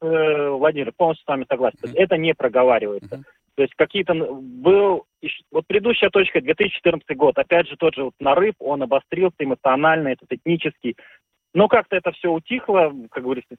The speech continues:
Speaker 1: переболело, прошло само. Я так подозреваю, что и в этом, си-, на этот момент, э, тоже мы это всё вот так пройдёт, уляжется, а эта боль останется,
Speaker 2: Мгм.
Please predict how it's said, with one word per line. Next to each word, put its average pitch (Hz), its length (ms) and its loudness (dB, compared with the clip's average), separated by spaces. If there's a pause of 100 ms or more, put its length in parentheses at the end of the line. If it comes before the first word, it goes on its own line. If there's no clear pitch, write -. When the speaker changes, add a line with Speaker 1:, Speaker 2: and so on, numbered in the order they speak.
Speaker 1:
переболело, 175 640 4
прошло 147 440 -4
само. 110 340 -2 (560)
Я 135 640 -2
так 190 160 -2
подозреваю, 170 720 2
что 151 400 -6
и 143 140 -6
в 143 80 -2
этом, 135 680 -6 (120)
си-, 135 80 -10
на 135 500 -2
этот 170 240 2
момент, 147 400 -4 (100)
э, 120 720 -4 (180)
тоже 113 320 2 (360)
мы 131 220 -2
это 131 140 -2
всё 135 180 0
вот 123 80 2
так 123 160 0 (480)
пройдёт, 135 420 2
уляжется, 147 520 -2
а 123 140 -4
эта 135 180 -4
боль 131 240 2
останется, 143 540 -2
Speaker 2:
Мгм. 127 120 -6